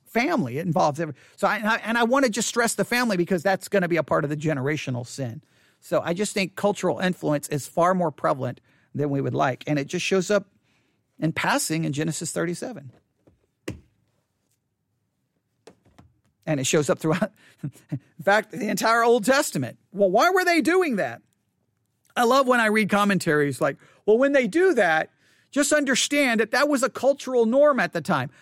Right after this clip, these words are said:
That doesn't mean any, okay, great, it was a cultural norm. It doesn't justify <laughs> it. It doesn't justify it.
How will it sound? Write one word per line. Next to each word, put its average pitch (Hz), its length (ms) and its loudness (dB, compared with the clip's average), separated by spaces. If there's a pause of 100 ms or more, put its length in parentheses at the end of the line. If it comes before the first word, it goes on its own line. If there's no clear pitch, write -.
(140)
That 392 180 4
doesn't 453 320 2
mean 453 180 4 (200)
any, 311 160 4
okay, 349 260 2
great, 370 440 4
it 330 80 2
was 294 120 -2
a 302 60 0
cultural 302 360 0
norm. 381 240 0
It 277 80 0
doesn't 277 300 0
justify 294 640 0
<laughs> - 40 -4
it. 208 380 -2
It 196 200 -4
doesn't 311 320 -2
justify 190 680 -4
it. 170 240 -8